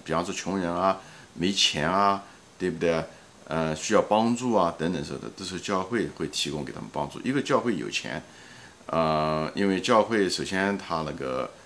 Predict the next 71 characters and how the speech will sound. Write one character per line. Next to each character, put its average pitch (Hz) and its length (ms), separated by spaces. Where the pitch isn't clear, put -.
它 - 80
不 - 80
用 107 140
交 107 180
税。 - 260
第 127 100
二 123 140
呢， 92 160
就 87 100
是 85 360
那 90 140
些 92 300
教 107 240
会 110 140
的 98 100
那 92 100
些 92 80
基 107 180
督 101 160
徒 - 260
啊， 87 220
这 90 80
些 92 120
人， 82 180
他 - 140
每 78 260
次 - 120
把 - 140
他 90 100
的 - 60
收 101 220
入 98 100
百 - 160
分 87 120
之 101 100
十 - 300
要 87 100
给， - 160
交 85 180
给 69 200
教 104 160
会， - 200
那 85 60
么 78 140
教 107 200
会 107 180
就 92 100
相 117 240
当 135 140
于 - 20
一 - 20
个 143 60
政 294 240
府 - 220
一 60 80
样 95 160
的， 60 120
你 64 80
这 - 120
样 73 120
想， - 280
它 98 80
是 117 120
一 113 40
个 107 100
税 127 180
收 113 160
局 78 220
一 85 40
样 95 140
的， - 100